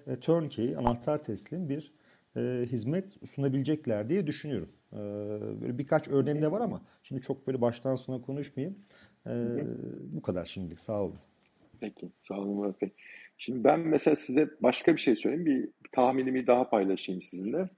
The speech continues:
Speaker 2: Örneğin bana öyle geliyor ki akıllı sözleşmelerin yaygınlaşmasıyla birlikte özellikle yani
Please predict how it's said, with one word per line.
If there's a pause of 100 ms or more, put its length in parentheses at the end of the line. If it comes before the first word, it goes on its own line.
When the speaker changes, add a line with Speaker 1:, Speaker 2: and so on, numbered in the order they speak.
(480)
Speaker 2:
Örneğin
bana
öyle
geliyor
ki
akıllı
sözleşmelerin
yaygınlaşmasıyla
birlikte
özellikle
yani